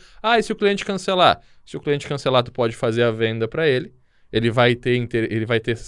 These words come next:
ele vai tá sabendo que a licença é pro domínio. Se ele compartilhar em outro domínio, outra agência copiar o código, ele vai pagar uma multa. Isso a gente prevê em contrato. Essa é uma das opções. A outra opção eu vou te dizer, olha, a gente não vende o software, a gente aluga enquanto você está na nossa carteira. No momento que você parar,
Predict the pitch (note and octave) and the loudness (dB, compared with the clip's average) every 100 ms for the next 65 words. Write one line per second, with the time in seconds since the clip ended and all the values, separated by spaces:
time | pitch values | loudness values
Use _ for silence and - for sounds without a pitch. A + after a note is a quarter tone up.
0 | - G#2+ G2+ A#2 A#2 - A2+ B2 C3+ - | -8 -6 -4 -4 -4 -2 0 0 -2 -2
1 | G#2+ A2 A#2 A#2 A2+ G#2+ G#2+ F#2+ A#2 C3+ | -4 -2 -4 -2 0 0 0 -2 0 0
2 | C3 D#3+ - B2 - C3 A2+ - A#2 A2+ | -2 -4 -4 -6 -8 -4 -4 -2 -2 -2
3 | A#2 B2 A2 G#2+ G#2 A#2 B2+ G2 G#2 A2 | -4 -4 -4 -4 -2 -4 -4 0 0 0
4 | A#2 G2+ G#2+ G#2 F#2 G#2 G#2 F#2+ G#2 F#2+ | -2 -2 -4 -6 -8 -4 -2 -2 -2 -2
5 | F#2+ - - _ - C3 C3 A#2 A2 G2+ | -4 -12 -18 _ -2 0 2 0 0 0
6 | G#2 B2 B2 C3 D#3+ G#2 G#2+ G#2 - A2 | 0 -2 -2 -2 -2 -6 -6 -10 -4 -2
7 | G2+ G2 G2+ C#3 B2+ B2+ - - _ - | 0 -2 -6 -6 0 0 0 -10 _ -20
8 | - A#2+ A#2 G#2+ B2 B2+ - - E3 F#3 | -2 0 2 0 -2 -4 -4 0 0 -2
9 | - - G3+ E3+ F#3 F3+ - E3+ F3 F#3+ | -10 2 4 6 4 -4 -2 -2 -2 -2
10 | G3 E3 G#2+ A2 A#2 B2 D#3 D3 C3+ D#3+ | 4 4 4 2 -2 -4 -4 -2 -4 -4
11 | - D#3+ - - G#2+ B2+ A#2+ C3 D#3+ D#3+ | -4 -4 -2 -6 -4 -4 -4 -4 -6 -6
12 | C3 C3+ C#3 D3 B2+ B2+ B2 C3 F#3 E3+ | -8 -8 -10 -8 -8 -6 -8 -10 -6 -2
13 | A#2+ A2 - - A2 A2+ - A#2+ - - | -2 -2 -14 -12 -8 -8 -6 -8 -6 -4
14 | B2+ A#2+ A#2 D#3+ | 0 2 2 0